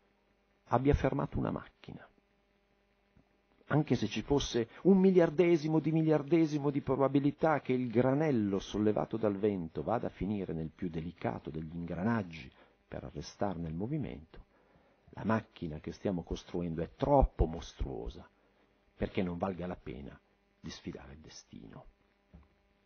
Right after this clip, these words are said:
Ecco, questo granello, questo granellino di sabbia che può fermare la macchina della guerra nell'epoca atomica, viene indicata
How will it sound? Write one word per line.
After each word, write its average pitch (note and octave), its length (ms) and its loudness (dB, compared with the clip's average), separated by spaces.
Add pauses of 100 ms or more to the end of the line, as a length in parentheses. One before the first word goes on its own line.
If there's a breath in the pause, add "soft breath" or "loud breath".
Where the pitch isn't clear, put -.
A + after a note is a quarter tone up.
(1300)
Ecco, - 220 -16
questo - 460 -2 (340)
granello, F#2 680 -6
questo - 280 -14
granellino F2 880 -10
di - 120 -20
sabbia - 640 -18
che - 60 -20
può F#2 140 -6
fermare D#2+ 440 -6
la D2+ 100 -10
macchina F2+ 720 -10 (440 soft breath)
della - 200 -16
guerra G2+ 440 2
nell'epoca F2 560 -2
atomica, E2 640 -12 (540 soft breath)
viene C3 240 0
indicata - 800 -8